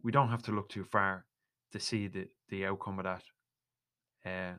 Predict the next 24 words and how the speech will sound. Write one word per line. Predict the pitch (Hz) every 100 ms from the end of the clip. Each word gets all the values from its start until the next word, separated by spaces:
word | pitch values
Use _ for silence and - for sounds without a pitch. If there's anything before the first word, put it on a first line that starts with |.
| 104 _ _ _ _ _ _ _ _ _ _ _ _ _ _ _ - - 113
I'll |
have | 110 120
more | 123 131 139 123 -
on, | 120 113 107 104 104 - _ -
on | 113 104
this | 107 -
for | - 107
you, | 101 101 -
like | 104
I | 98
said, | - 110 110 -
over | 107
the | 104
next | 104 107 -
six | 101 -
weeks. | 107 101
So | 117 104
I |
hope | 113 123
you'll | 107
stick | - 110 101
around. | 98 104 110 - _ _ _ _ _ -
Um, | 107 107 104 98 95 _ _ _ - - _ _ -
uh, | 107